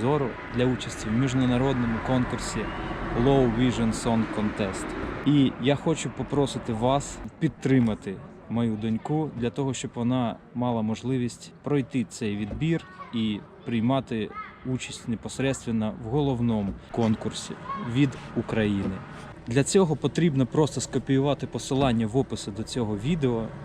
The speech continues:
та вставити його в браузер під своїм обліковим записом і просто прого-, проголосувати за Афіну Остапенко.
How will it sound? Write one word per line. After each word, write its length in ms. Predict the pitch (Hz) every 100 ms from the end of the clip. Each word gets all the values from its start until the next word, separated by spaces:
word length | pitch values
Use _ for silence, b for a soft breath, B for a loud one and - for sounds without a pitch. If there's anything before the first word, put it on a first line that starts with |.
| - -
та 20 |
вставити 540 | - - 147 131 113 117
його 200 | 110 110
в 180 | 95 -
браузер 500 | 123 104 101 95 95 101 -
під 140 | 120
своїм 480 | - 131 131 127 107 -
обліковим 600 | 127 113 127 135 110 104
записом 580 | 101 151 147 123 123 104
і 80 | 139
просто 320 | - 185 -
прого-, 320 | 123 131 123 - -
проголосувати 880 | 143 117 120 110 127 127 135 117 -
за 220 | 110 117
Афіну 380 | 107 127 117 113
Остапенко. 720 | 117 - - 101 - 98 92